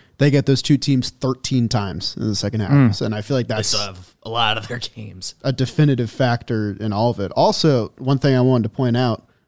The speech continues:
Speaker 1: last year, they were a better second half team too. I'm not sure that they had the same struggles and all that, same
Speaker 3: Mm.
Speaker 1: adversity, but they have a track record of turning things on as the season goes on.
Speaker 3: Yeah, they, I think, I would imagine over the last few years, they've been kind of a second half team, and, and I,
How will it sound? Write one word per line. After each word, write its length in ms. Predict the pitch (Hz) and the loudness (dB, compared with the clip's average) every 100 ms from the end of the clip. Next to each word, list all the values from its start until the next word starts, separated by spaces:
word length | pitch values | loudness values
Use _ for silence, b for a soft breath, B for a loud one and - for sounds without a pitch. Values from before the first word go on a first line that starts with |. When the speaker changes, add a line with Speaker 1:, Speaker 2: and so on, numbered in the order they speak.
| _ | _
Speaker 1:
last 360 | 120 151 185 - | 0 2 2 2
year, 280 | 135 156 156 | 4 4 2
they 120 | 131 | 2
were 120 | 147 147 | 4 4
a 60 | |
better 220 | 135 147 | 4 2
second 320 | 147 156 147 151 | 2 0 0 0
half 180 | 151 | -2
team 280 | - 165 160 | -2 0 0
too. 280 | 156 185 110 - | 0 0 -2 -2
I'm 120 | - | 0
not 140 | 135 | 2
sure 160 | - 147 | 2 -2
that 160 | 127 113 | -2 0
they 100 | 117 | -2
had 120 | 110 | -2
the 80 | - | -2
same 280 | 131 120 113 | 0 0 -2
struggles 500 | - 151 156 160 143 | 0 2 4 4 2
and 80 | |
all 140 | 131 131 | 2 2
that, 280 | 131 127 - | 2 2 -2
same 180 | 123 | -2
Speaker 3:
Mm. 40 | 110 | -2
Speaker 1:
adversity, 480 | 107 143 160 127 123 | 0 0 0 0 0
but 380 | 117 131 113 - b b | 2 2 2 -2 b b
they 100 | - | -2
have 100 | 127 | 0
a 40 | 110 | 0
track 340 | - 151 127 | 2 4 4
record 280 | 123 123 120 | 0 0 -2
of 120 | 110 | -2
turning 260 | - 123 113 | -2 -2 0
things 220 | 113 110 | -4 -4
on 380 | 117 107 101 101 | -2 -2 -2 -4
as 160 | 104 101 | -6 -6
the 140 | 104 | -4
season 320 | 101 123 101 | -2 -2 -2
goes 180 | 90 78 | -8 -10
on. 160 | - - - _ _ _ | -10 -12 -14 _ _ _
Speaker 3:
Yeah, 140 | 123 | -6
they, 340 | 120 120 113 110 _ _ _ - | -2 -2 -2 -6 _ _ _ -8
I 40 | |
think, 260 | 110 139 139 | -2 -2 -2
I 80 | 117 | -2
would 120 | 139 | -2
imagine 400 | 127 139 147 143 | -2 -2 -2 -2
over 120 | 143 | -6
the 60 | 131 | -4
last 240 | 131 127 - | -4 -6 -6
few 120 | 123 | -4
years, 240 | 131 120 | -2 -4
they've 180 | 107 101 | -6 -8
been 320 | 107 104 101 | -8 -8 -10
kind 280 | - 107 110 | -8 -6 -4
of 60 | 107 | -4
a 60 | |
second 380 | 104 117 107 110 | -4 -4 -4 -4
half 300 | 104 110 107 | -2 -4 -4
team, 460 | - 107 110 110 107 | -6 -4 -2 -2 -2
and, 220 | 101 98 | -4 -6
and 240 | - 104 104 | -6 -4 -2
I, 480 | 104 107 104 104 | -2 -2 -2 -4